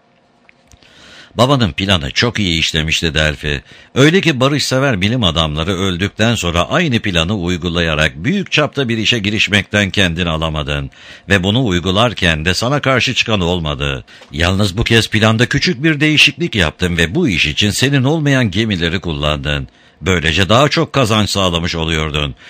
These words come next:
Çünkü batırılacak gemiyi para verip almıyordun. Çok kazançlı bir iş olmalıydı ve neredeyse gülünç denilecek ölçüde basitti.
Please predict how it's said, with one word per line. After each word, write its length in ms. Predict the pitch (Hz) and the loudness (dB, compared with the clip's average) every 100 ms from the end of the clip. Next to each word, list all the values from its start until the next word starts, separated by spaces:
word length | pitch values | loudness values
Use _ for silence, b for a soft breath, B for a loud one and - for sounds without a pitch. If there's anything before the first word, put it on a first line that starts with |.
| B | B
Çünkü 280 | - 185 185 | -2 2 2
batırılacak 680 | 143 139 156 135 127 160 117 | 2 2 0 2 2 0 0
gemiyi 300 | 104 95 117 | 0 2 0
para 300 | - 98 117 | 0 2 2
verip 220 | 104 107 | 2 0
almıyordun. 800 | 90 107 92 78 76 71 71 60 b b b - | 0 0 0 -2 -2 -4 -4 -8 b b b -2
Çok 260 | 175 - | -2 0
kazançlı 520 | 92 76 87 87 87 | -2 0 0 0 -2
bir 80 | 82 | -2
iş 160 | 85 90 | -2 -2
olmalıydı 720 | 80 76 78 76 76 73 71 B - | -2 -2 -2 -2 -4 -4 -4 B -2
ve 160 | 110 117 | 0 4
neredeyse 460 | 175 160 151 156 | 4 4 2 0
gülünç 400 | 110 117 147 - | 0 0 0 0
denilecek 540 | 110 120 107 95 123 101 | -2 -2 -2 0 0 0
ölçüde 440 | 101 - 95 90 | -2 0 -2 -2
basitti. 680 | 80 - 92 - 71 67 | -2 -4 -6 -4 -6 -6